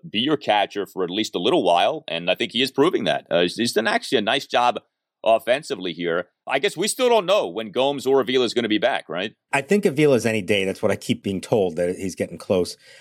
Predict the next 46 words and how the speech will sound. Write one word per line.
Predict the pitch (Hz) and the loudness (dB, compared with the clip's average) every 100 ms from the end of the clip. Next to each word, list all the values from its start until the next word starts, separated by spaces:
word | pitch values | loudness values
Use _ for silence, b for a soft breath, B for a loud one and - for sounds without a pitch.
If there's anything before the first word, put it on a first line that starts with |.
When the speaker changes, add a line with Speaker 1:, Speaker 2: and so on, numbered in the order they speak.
| B | B
Speaker 2:
Gomes, | 127 151 139 127 | 2 4 4 2
I | 117 | 2
was | 110 104 | 0 -2
told, | - 113 107 95 - _ _ | 0 2 4 0 -8 _ _
he | - - 165 | -8 0 2
wants | 107 123 156 147 | 4 2 2 0
to | 139 | -4
start | - 120 110 | 0 0 0
swinging, | - - 120 131 131 127 _ _ | -4 -2 0 2 0 -4 _ _
and | 104 101 | -4 -2
they're | |
telling | 98 - 107 104 | -2 0 0 0
him, | 101 98 101 - | -2 -4 -6 -12
"You | 87 | -16
can't | - 120 110 92 | -4 -2 -2 -4
do | 107 | -2
it | 110 110 | -2 0
yet. | 110 107 - | -2 -2 -6
It's | - | -10
an | 92 | -6
oblique, | 85 73 101 110 104 - - | -6 -6 -2 0 -2 -6 -10
and | 90 85 87 | -6 -6 -8
if | 87 92 | -10 -6
you | 107 110 | -4 -4
have | 101 85 | -4 -6
one | 92 113 120 | -2 0 0
bad | 104 107 101 | 2 0 -2
swing | - 101 92 | -4 -6 -4
and | |
you | 92 | -8
pull | 92 - 107 | -4 0 2
it, | 95 _ | 0 _
that | - 98 | -6 -4
could | 98 | -2
knock | 104 101 | -2 -2
him | 87 | -4
out | 87 85 | -4 -4
for | 90 | -4
a | |
very | 80 95 87 | -4 -2 -2
long | 82 78 | -4 -10
time," | 78 - 80 | -12 -10 -6
and | |
they | 90 87 _ | -6 -6 _
simply | - - 131 - | -6 -2 -2 -4
cannot | 85 101 90 80 | -8 -4 -4 -6